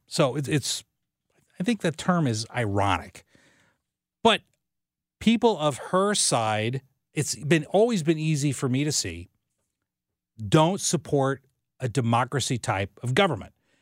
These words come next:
because that leftist philosophy says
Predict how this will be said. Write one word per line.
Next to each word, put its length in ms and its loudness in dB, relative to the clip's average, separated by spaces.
because 320 2
that 240 0
leftist 580 0
philosophy 880 -2
says 640 0